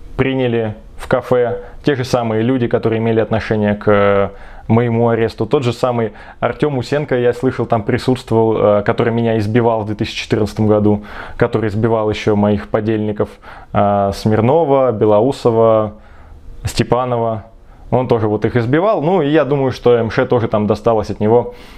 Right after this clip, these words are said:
Э, ну, собственно, как, когда будет от, от него весточка, я думаю, он об этом сообщит, ну, или не сообщит, не знаю. Подогнали ему адвоката, то есть был арест, насколько я помню, четвертого или пятого августа.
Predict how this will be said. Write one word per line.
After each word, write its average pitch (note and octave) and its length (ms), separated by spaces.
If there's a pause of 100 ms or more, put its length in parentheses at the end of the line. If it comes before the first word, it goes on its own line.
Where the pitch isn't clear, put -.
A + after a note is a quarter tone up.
(220)
Э, G2+ 260
ну, G#2 160
собственно, G2+ 360
как, G2+ 200 (140)
когда G2+ 560
будет A#2+ 240
от, G#2 340
от G#2+ 220
него A2+ 180
весточка, - 380
я G2+ 60
думаю, G#2 240
он G2+ 80
об G2+ 80
этом G2+ 260
сообщит, A2+ 480
ну, A2 100
или G2+ 80
не F#2 120
сообщит, - 320
не F#2+ 80
знаю. F#2+ 220 (140)
Подогнали D#3+ 540
ему A#2 440 (220)
адвоката, C3+ 680 (120)
то A#2+ 60
есть A#2 120
был A#2+ 220
арест, B2 320
насколько A2+ 380
я G#2+ 80
помню, G#2+ 360
четвертого B2+ 840 (240)
или G#2 100
пятого C3 320
августа. G#2+ 400